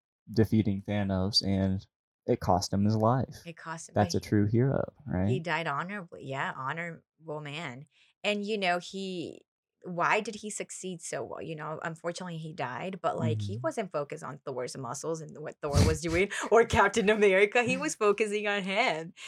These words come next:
Speaker 2: and
Speaker 1: Mm.
Speaker 2: he exce-, you know, he,
Speaker 1: Yeah.
Speaker 2: yeah, he bloomed. <laughs>
Speaker 1: <laughs>
Speaker 2: Sorry, that's corny. Um, I don't know. I just think those are really, just really symbolic films. I like them a lot. They really spoke
Speaker 1: Right.
Speaker 2: to me.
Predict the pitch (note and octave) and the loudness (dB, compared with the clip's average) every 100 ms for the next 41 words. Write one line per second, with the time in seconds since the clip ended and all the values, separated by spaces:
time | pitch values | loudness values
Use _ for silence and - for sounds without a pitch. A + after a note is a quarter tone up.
0 | - B2+ F3+ G#3 G#3+ G#3 F#3+ F3+ - - | -10 -2 0 0 -2 0 0 0 -6 -12
1 | F#3+ - A3 G3 D#3 D#3 A3 A3+ F#3 F#3 | -12 -4 0 2 2 2 2 -2 -6 -6
2 | F#3+ - _ _ _ _ _ _ G#2+ F3 | -6 -10 _ _ _ _ _ _ -2 0
3 | B3+ D4+ C3 D#2+ - - - - - G3+ | 2 2 0 -2 -8 -14 -20 -16 -4 4
4 | G#3 A3 C4+ A#3+ F#3 F#3 - - G#4 - | 8 8 8 4 0 -6 2 6 8 6
5 | - - - - - - - - F#3 D#3+ | -6 -12 -12 -6 -4 -2 -4 -4 -2 -2
6 | - - - - - D#3 D#3 - B3 A3+ | -2 -4 -6 -8 -6 -6 -6 -10 -10 -10
7 | G3 - - A3 F#3+ F3 F3+ _ - D4+ | -12 -10 2 6 6 2 -4 _ 4 6
8 | C4+ F3+ E3 A3 A#3 - D#3+ E3+ D#3 E3+ | 6 4 4 2 0 -4 -8 -4 -4 0
9 | D3+ D3+ D3 D#3 F3+ - A#3 D#4+ G4 C4 | -2 -2 -4 -6 -8 -4 -2 2 2 2
10 | - G3+ E3 D3+ B2+ - - D3+ A#2 E3 | 0 0 2 2 0 -2 -6 -8 -8 -16
11 | - - F3+ F#3 F3 E3+ E3+ C#3 A2+ C#2+ | -18 -8 -4 -2 -2 -4 -6 -4 -4 -4
12 | E3 E3 D3+ G#2+ A2+ - - - D#2+ E3 | -4 0 2 4 4 0 -4 -10 -12 -14